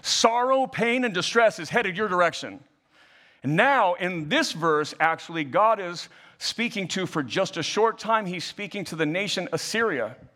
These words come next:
So there's a bit of history here. The most powerful nation on the planet when this was written, roughly twenty-seven, twenty-eight hundred years ago, was a, was a nation called Assyria. And they're going around and they are wiping out other nations and building an empire.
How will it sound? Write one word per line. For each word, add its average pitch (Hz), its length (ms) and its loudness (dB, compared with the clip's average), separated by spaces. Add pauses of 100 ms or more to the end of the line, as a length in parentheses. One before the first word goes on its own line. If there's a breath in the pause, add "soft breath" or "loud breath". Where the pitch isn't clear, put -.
(460 loud breath)
So 214 160 2
there's 214 180 0
a 202 40 0
bit 269 180 2
of 254 80 0
history 208 440 -2
here. 208 360 0 (240 loud breath)
The 160 120 2
most 185 320 0
powerful 269 520 2
nation 214 320 -2
on 196 80 2
the 175 80 0
planet 202 440 -2
when 147 220 -4
this 226 200 0
was 185 140 -4
written, 196 280 0
roughly 196 320 2
twenty-seven, 208 680 -4
twenty-eight 208 380 -2
hundred 190 240 -2
years 175 180 -2
ago, 156 360 2 (560 loud breath)
was 170 160 0
a, 185 100 2
was 175 160 -2
a 170 60 2
nation 208 400 -2
called 185 300 2
Assyria. 156 600 -2 (880 loud breath)
And 170 160 2
they're 254 160 6
going 226 320 2
around 208 380 4
and 180 180 -2
they 208 80 2
are 175 120 6
wiping 208 500 2
out 190 160 4
other 185 240 2
nations 180 420 -4
and 135 180 -2
building 220 340 0
an 196 80 -2
empire. 156 520 -2